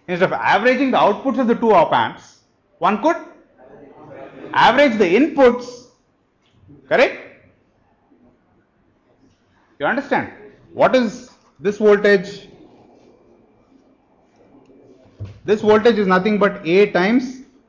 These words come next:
V ref. Let me call this V O P. All right.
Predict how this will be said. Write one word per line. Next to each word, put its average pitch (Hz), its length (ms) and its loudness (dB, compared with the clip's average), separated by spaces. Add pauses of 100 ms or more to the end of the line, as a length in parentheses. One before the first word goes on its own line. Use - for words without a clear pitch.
(160)
V 165 240 -4
ref. 233 220 2 (1700)
Let 139 140 -6
me 160 80 -2
call 147 220 0
this 147 220 -4
V 131 160 -4
O 131 140 -2
P. 127 500 -10 (3250)
All 147 80 -8
right. - 420 -6